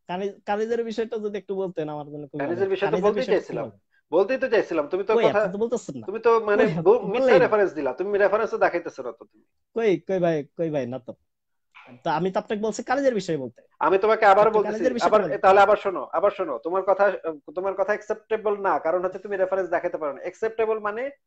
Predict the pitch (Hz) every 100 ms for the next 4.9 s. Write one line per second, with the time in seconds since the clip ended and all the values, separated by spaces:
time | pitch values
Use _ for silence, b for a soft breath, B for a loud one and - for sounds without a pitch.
0 | _ _ _ 180 202 247 226 214 202 180
1 | 127 160 190 220 220 202 202 202 208 190
2 | 180 196 185 151 135 147 151 165 165 160
3 | 185 220 214 214 226 220 226 277 294 269
4 | 262 247 233 226 240 214 220 196